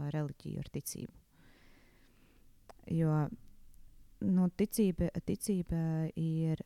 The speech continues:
prakse, kura atver, ā, mm, tādus,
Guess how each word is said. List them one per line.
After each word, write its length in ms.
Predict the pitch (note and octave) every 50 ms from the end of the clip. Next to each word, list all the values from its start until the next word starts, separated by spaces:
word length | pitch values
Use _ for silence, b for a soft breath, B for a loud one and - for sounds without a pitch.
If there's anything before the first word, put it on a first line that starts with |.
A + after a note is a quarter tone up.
| -
prakse, 760 | - - - - G3 B3+ - - - - - - - F3+ F#3 G3 - _ _
kura 260 | - - F#3 F3+ F3+ - -
atver, 680 | - G3 G3+ - _ - G#3 F#3+ F#3 F3 E3 D#3+ - - - - -
ā, 180 | - - E3+ D#3+ D#3 D3+ D3+ D3 D3+ - - b b b b b b b b b b b b b b b - _ _ _ _ _ - - -
mm, 520 | - - F3 F3 F3 D#3 D3+ D3+ D#3 D#3 E3 F3 F#3+ B B B B B B B B B B B B B _ _ _ _ b b b b b b b b b _ - F#3 - _ - - - F#3 F3 E3 E3 -
tādus, 680 | _ G3+ F#3+ F#3+ F#3+ F3 E3 D#3+ D#3+ D3+ - - - -